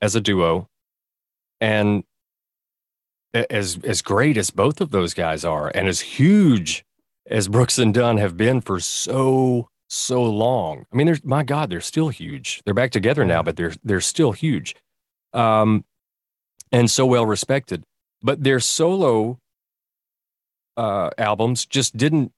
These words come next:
Speaker 1: perform as well as any of the Brooks and Dunn albums.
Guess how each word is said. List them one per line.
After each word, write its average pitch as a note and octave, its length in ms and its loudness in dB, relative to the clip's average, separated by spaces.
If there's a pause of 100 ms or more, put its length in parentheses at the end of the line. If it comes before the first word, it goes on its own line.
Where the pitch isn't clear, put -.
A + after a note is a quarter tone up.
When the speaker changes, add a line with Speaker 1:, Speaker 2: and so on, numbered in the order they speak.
(280)
Speaker 1:
perform B2 600 -2
as G2+ 200 -4
well G#2 300 0
as F2+ 240 -4
any C#3+ 220 2
of B2+ 60 0
the A2 80 -2
Brooks A2+ 280 -4
and F#2+ 100 -6
Dunn G#2 380 -2
albums. - 520 -10